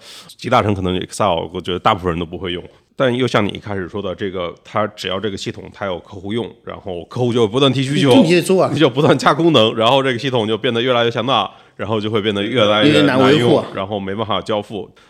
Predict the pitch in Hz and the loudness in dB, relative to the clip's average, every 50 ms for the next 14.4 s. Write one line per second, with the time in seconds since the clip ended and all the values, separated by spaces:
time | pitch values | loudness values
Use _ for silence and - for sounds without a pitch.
0 | _ _ - - 139 123 127 127 120 113 101 113 117 101 - 107 95 101 101 101 | _ _ -8 -2 0 2 2 2 2 2 0 0 0 0 -2 -4 -2 -2 -4 -4
1 | 110 131 113 95 87 87 - - _ - - 104 - 107 95 90 104 95 92 87 | -4 -6 -6 -6 -8 -10 -12 -16 _ -8 -6 -6 -4 -6 -4 -4 -4 -4 -4 -4
2 | 90 98 98 92 85 82 87 90 - - - 117 113 104 107 117 110 104 104 95 | -4 -4 -4 -2 -4 -4 -6 -8 -10 -14 -12 -10 -8 -2 -2 -2 0 0 0 -2
3 | 92 85 - - - 120 117 110 104 98 101 101 - - - 107 113 117 107 98 | -2 -4 -8 -10 -6 -2 -2 0 0 -2 -4 -6 -6 -8 -8 -4 0 0 0 0
4 | 104 95 92 95 107 113 101 87 90 107 98 95 90 87 - 113 101 101 104 95 | 0 -2 -2 -2 -4 -4 -6 -6 -6 -6 -6 -6 -6 -8 -8 -8 -6 -6 -8 -10
5 | 87 - 98 90 87 95 98 95 95 92 95 98 101 - - - - 107 104 101 | -8 -8 -10 -8 -6 -4 -4 -2 -2 -2 -2 -4 -6 -8 -12 -10 -8 -8 -8 -8
6 | 95 - - 101 - 107 - - 120 117 143 127 98 - - _ - 101 110 98 | -10 -8 -6 -4 -4 -2 -4 -4 -4 -2 -2 -4 -4 -6 -10 _ -10 -8 -6 -6
7 | 90 90 98 101 98 92 92 92 90 92 95 101 98 90 87 85 85 87 - - | -6 -6 -6 -6 -6 -6 -8 -10 -10 -8 -8 -6 -6 -6 -8 -8 -10 -10 -8 -8
8 | 92 - - - _ _ _ - 95 90 85 101 101 95 92 92 87 - _ - | -8 -10 -12 -20 _ _ _ -10 -8 -6 -6 -4 -4 -4 -4 -6 -8 -8 _ -4
9 | 117 110 101 104 107 101 101 - 98 95 107 131 123 117 127 107 95 - 127 104 | -4 -2 -2 -2 -4 -4 -4 -4 -6 -6 -6 -6 -4 -4 -4 -4 -4 -4 -4 -4
10 | 104 - - 113 113 107 98 110 110 104 98 98 98 - - - - _ _ _ | -4 -6 -8 -8 -6 -6 -6 -6 -6 -6 -6 -8 -10 -14 -20 -20 -20 _ _ _
11 | _ _ - 165 135 131 117 87 76 92 92 87 101 104 107 - - - - - | _ _ -8 -6 -2 -2 -2 -2 -2 -4 -8 -8 -6 -6 -8 -8 -10 -14 -14 -12
12 | 113 110 113 147 131 113 104 104 92 92 92 - - 113 131 135 135 104 95 98 | -8 -2 0 0 0 0 0 -2 -4 -6 -6 -4 -4 -2 -2 -2 -4 -4 -4 -4
13 | 101 107 107 101 107 110 110 107 101 95 95 92 - - 117 107 98 98 101 92 | -4 -4 -4 -6 -8 -8 -8 -8 -8 -10 -10 -12 -12 -10 -10 -10 -8 -8 -10 -10
14 | 87 - 113 113 117 117 107 | -8 -4 0 0 2 2 0